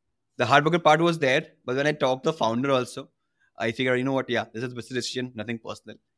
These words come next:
They, I, we still talk, we are still connected on Twitter, and I still make fun of <laughs> my colleagues. But it was just that it was a business decision which needs to be done. And I would have survived if it was a different department.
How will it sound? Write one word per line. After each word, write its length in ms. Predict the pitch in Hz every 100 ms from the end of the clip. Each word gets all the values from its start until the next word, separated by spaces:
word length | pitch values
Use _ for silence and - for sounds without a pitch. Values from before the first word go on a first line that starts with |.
| _
They, 180 | 113 127
I, 140 | 117 127
we 100 | 139
still 260 | 147 143
talk, 340 | 143 113 117 _ -
we 80 | 110
are 40 |
still 120 | 113
connected 180 | 117 117
on 100 | 117
Twitter, 320 | 104 98 104
and 280 | 101 98 98 - _ _ -
I 80 | 120
still 180 | 165
make 260 | 160 151 147
fun 460 | - 131 131 131 131 -
of 260 | 110 117 - _ -
<laughs> 380 | 143 107 _ -
my 160 | 123
colleagues. 500 | 123 113 117 151 - _ _ _ _ -
But 120 | 127
it 80 | 135
was 120 | 143
just 120 | 143
that 120 | 139
it 80 | 135
was 120 | 143
a 60 | 147
business 220 | 127 151
decision 200 | 135 151
which 180 | 143 139
needs 160 | 135 -
to 60 |
be 80 | 147
done. 280 | 135 98 82 _ _ _ _ _ _ _ -
And 300 | 117 127 -
I 140 | 123
would 140 | 147 170
have 100 | 175
survived 420 | 143 131 139 165
if 80 | 151
it 20 |
was 100 | 143
a 60 | 147
different 260 | 123 143
department. 600 | 127 113 110 135 170 262